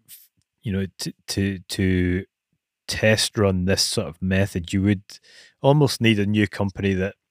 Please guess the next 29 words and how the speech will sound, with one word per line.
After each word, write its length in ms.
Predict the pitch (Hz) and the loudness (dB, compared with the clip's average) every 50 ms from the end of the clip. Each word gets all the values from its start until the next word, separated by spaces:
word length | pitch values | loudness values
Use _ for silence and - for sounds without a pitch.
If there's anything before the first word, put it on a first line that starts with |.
| _ _ | _ _
could 120 | - 117 107 | -4 0 2
even 300 | 113 110 101 107 104 95 | 2 2 2 2 0 2
be, 280 | 95 98 98 98 95 | 2 4 4 4 4
you 160 | 98 117 117 101 | 2 0 -2 -4
know, 100 | 92 95 | -6 -4
an 160 | 92 95 98 | -2 0 0
entertainment 600 | 104 104 - - 92 - - 104 104 113 113 113 | 0 0 -2 -6 -6 -4 -2 0 0 -2 -2 -4
company. 340 | - 101 95 95 - 95 87 | -4 -6 -6 -6 -6 -10 -10
It's 120 | - - | -8 -8
like, 100 | 98 90 | -8 -8
yeah, 160 | 95 123 160 | -6 -6 -4
we 140 | 165 180 180 | -4 -6 -6
could 140 | - - 92 | -4 -4 -4
do 100 | - 92 | -4 -4
film, 300 | - - 160 180 170 123 | -4 -2 0 0 2 2
we 80 | 101 | 0
can 120 | - - 98 | -2 -2 -4
do 80 | 90 | -8
T 220 | 87 - - 113 127 | -8 -6 -6 -4 -2
V, 160 | 135 139 127 | 0 0 0
we 60 | 113 | 0
can 120 | 98 87 87 | -2 -4 -6
do 80 | 92 | -6
games, 560 | 90 - 113 120 123 131 135 135 123 - - | -2 2 4 4 4 4 2 0 -2 -4 -6
we 80 | - 90 | -8 -8
can 200 | - - 90 90 | -8 -6 -6 -6
do 140 | 85 90 87 | -4 -6 -6
comics, 520 | - - 123 131 147 151 160 160 185 - | 0 4 6 6 6 6 4 0 -4 -10
books, 480 | - _ - 131 131 - _ - - | -8 _ -2 -2 -2 -2 _ -14 -14